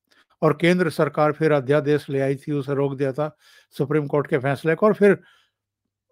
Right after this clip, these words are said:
उसके लिए विधेयक लेकर के आई और उसको पारित करा लिया। तो इनको विपक्ष के तमाम जो दल थे और नेता थे, उनके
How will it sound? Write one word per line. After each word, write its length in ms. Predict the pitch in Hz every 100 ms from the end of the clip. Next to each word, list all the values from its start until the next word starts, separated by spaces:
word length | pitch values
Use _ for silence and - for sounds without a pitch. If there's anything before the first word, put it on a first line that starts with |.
| _ 170
उसके 360 | 170 - 208
लिए 320 | 180 156 180
विधेयक 480 | 160 143 139 165 185
लेकर 260 | 175 170 156
के 120 | 170
आई 160 | 160 175
और 100 | 160
उसको 220 | - 160
पारित 300 | 143 143 156
करा 240 | 151 135
लिया। 280 | 127 123 156 - _ _ _ _
तो 180 | 180 185 -
इनको 360 | 196 196 240
विपक्ष 480 | 220 185 - 170 -
के 260 | - 156 175 180 _ _ _
तमाम 460 | 160 160 185 208 233 _ _ _ _ _ _ -
जो 160 | 143
दल 300 | 131 151 185
थे 360 | 180 156 160 165 - _ _
और 140 | 147
नेता 340 | 135 147 143 151
थे, 220 | 160 165
उनके 420 | - 147 143 156